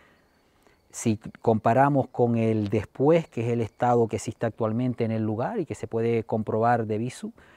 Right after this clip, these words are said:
eh, se aprecia, eh, la zona, cómo se redujo la superficie de la plaza,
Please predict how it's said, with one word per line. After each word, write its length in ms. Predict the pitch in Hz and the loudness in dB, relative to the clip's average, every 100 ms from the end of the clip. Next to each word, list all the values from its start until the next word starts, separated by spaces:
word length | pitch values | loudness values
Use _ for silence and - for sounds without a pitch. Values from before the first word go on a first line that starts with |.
| - - _ | -20 -20 _
eh, 300 | - 117 113 107 | 4 6 8 4
se 160 | - | 0
aprecia, 600 | 110 131 139 - 170 170 - | 0 2 2 4 4 4 0
eh, 280 | 139 127 123 | -2 0 0
la 160 | 123 117 | 0 0
zona, 400 | - 165 151 120 | 2 2 4 2
cómo 260 | - 139 147 | 0 -2 -2
se 180 | - | -2
redujo 540 | 135 139 151 147 123 101 | 0 2 2 0 0 0
la 140 | 98 | -2
superficie 680 | - 110 110 - 139 - 113 | -4 -4 -2 0 -2 -2 0
de 80 | 107 | 0
la 120 | 101 | -2
plaza, 500 | 98 120 151 - - | -2 -2 -2 -4 -10